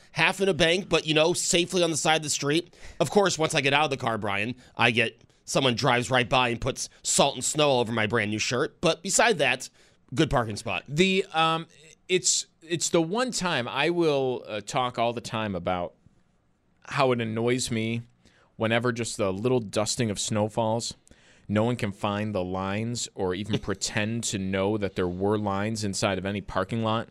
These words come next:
Speaker 1: That's right.
Speaker 2: Right? Um, but it, the rules are a little different. I'm not as annoyed by people who are trying their best to find a spot on the side of the street with all the snow blocking. Like, i-, if you're taking up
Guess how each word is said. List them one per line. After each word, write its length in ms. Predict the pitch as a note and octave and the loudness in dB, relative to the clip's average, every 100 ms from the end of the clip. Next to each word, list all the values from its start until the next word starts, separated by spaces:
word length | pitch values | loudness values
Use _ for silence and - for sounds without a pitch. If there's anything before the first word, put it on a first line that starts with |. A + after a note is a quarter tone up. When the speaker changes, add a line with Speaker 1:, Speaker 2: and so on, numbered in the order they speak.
| - | -8
Speaker 1:
That's 180 | G#2+ A#2 | -6 -2
right. 100 | G#2 | 0
Speaker 2:
Right? 180 | G2+ - - - - - _ - | 0 -4 -16 -20 -20 -20 _ -2
Um, 400 | A#2+ A2+ A2+ A2+ | 2 2 0 0
but 140 | C#3+ | 0
it, 160 | D#3+ D#3 D#3+ | 0 -4 -4
the 120 | C#3 | 0
rules 420 | C#3 D#3+ G3+ G#3 F3+ | 2 4 6 6 4
are 180 | E3 | 2
a 60 | D3+ | 0
little 220 | C3+ B2+ | 0 -2
different. 320 | A#2+ A2+ A#2 | -2 -4 -4
I'm 180 | B2 C3+ | -4 -2
not 240 | C#3+ D3 C#3+ | 0 0 0
as 140 | B2+ | -2
annoyed 320 | A#2 A#2+ A#2 | 0 0 0
by 140 | G#2 G2+ | 0 0
people 320 | A#2+ A2+ G2+ | -2 -4 -2
who 60 | |
are 80 | F#2+ | -2
trying 760 | - - C3 A#2+ G#2+ F2+ E2+ F#2 | -4 -4 -2 0 -2 -4 -8 -6
their 120 | G#2+ F#2 | -4 -2
best 440 | B2+ G#2+ - - | 0 -2 -2 -6
to 80 | G#2 | -6
find 280 | - G#2+ G#2 | -4 -4 -4
a 60 | |
spot 300 | - A2 F#2+ | -2 0 0
on 40 | F#2 | -2
the 60 | |
side 260 | F#2+ A2 G2 | -2 -2 -2
of 80 | F2+ | -4
the 60 | |
street 480 | F#2+ - A2 F2 - - - A#2 | -6 -2 -2 -2 -6 -20 -8 -4
with 160 | A2+ | 0
all 140 | G#2+ G#2+ | 2 0
the 100 | G#2+ | -2
snow 320 | - G#2+ G2 | -2 -2 -2
blocking. 420 | F#2+ E2+ F#2 D#2+ | -2 -2 -4 -6
Like, 200 | G#2 C#3 | -4 0
i-, 100 | D#3 - - | -2 -4 -6
if 160 | D#3+ D#3 | -4 0
you're 120 | B3+ | 0
taking 280 | - A3 F#3 | 0 0 0
up 220 | E3+ - | -4 -4